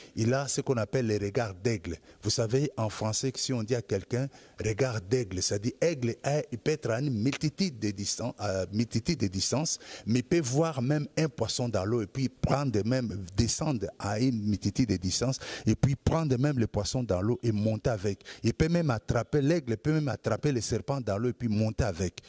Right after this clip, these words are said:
Et puis il va avec dans des rochers. Alors, et dans les cas pareils, une femme qui a la puissance des sirènes, elle a les regards d'aigle. C'est-à-dire,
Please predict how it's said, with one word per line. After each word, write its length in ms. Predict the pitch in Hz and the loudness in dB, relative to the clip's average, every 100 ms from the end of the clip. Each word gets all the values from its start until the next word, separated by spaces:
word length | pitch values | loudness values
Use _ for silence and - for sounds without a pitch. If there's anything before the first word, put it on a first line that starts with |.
| - - | -20 -4
Et 140 | - 113 | 0 0
puis 240 | - 151 - | 0 0 2
il 100 | 117 | 2
va 140 | 156 | 2
avec 300 | 147 139 120 | 0 -2 -2
dans 160 | 101 104 | -4 0
des 140 | 95 | 0
rochers. 420 | 90 92 - 87 - - - - - | 0 0 0 -4 -6 -16 -20 -18 -4
Alors, 360 | 110 117 90 - - - _ _ _ _ - - - - - - | 0 0 -2 -10 -20 -20 _ _ _ _ -12 -12 -12 -20 -18 0
et 260 | 117 113 107 101 | 2 2 -2 -2
dans 140 | 123 | 0
les 140 | 147 143 | 2 2
cas 160 | 196 | 0
pareils, 400 | 190 120 135 147 - - | 0 0 0 -2 -4 0
une 180 | 208 233 | 2 2
femme 320 | - 160 143 | 0 0 0
qui 140 | - | 0
a 80 | 147 | 0
la 160 | 131 107 | 0 -2
puissance 400 | 110 - 127 117 | -4 -2 -2 -2
des 100 | 101 | -2
sirènes, 380 | - 98 120 - | -2 -2 -2 0
elle 140 | 120 | 0
a 60 | 143 | 2
les 120 | 110 | 0
regards 300 | 101 113 98 | 0 -2 -2
d'aigle. 240 | 101 113 - | -2 -2 -2
C'est-à-dire, 300 | 113 123 | -4 -4